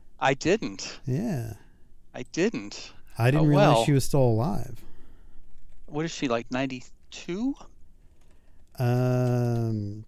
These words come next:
Speaker 2: she is ninety-six.
Speaker 1: Ooh.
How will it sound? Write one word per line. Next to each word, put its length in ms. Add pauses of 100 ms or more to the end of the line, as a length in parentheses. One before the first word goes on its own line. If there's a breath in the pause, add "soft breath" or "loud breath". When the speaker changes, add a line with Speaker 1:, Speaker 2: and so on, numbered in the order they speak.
(220)
Speaker 2:
she 360
is 1300
ninety-six. 840 (800 soft breath)
Speaker 1:
Ooh. 720